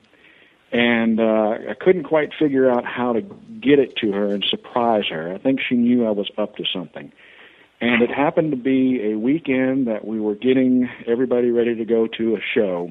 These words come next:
and Michelle always needed to clean the barn out before we went to the show. And, uh,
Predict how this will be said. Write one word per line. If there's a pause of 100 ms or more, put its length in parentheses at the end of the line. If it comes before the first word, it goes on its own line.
(140)
and
Michelle
always
needed
to
clean
the
barn
out
before
we
went
to
the
show. (1120)
And,
uh,